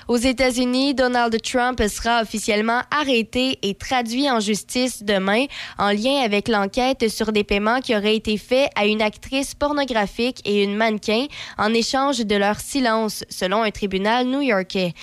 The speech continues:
Les faits se seraient produits en deux mille seize durant la campagne électorale contre la démocrate Hillary Clinton.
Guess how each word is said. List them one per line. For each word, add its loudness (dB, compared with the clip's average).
Les 2
faits 0
se 0
seraient -2
produits 0
en 2
deux 2
mille 0
seize 0
durant 0
la 2
campagne 0
électorale 0
contre -4
la 2
démocrate -2
Hillary 0
Clinton. -2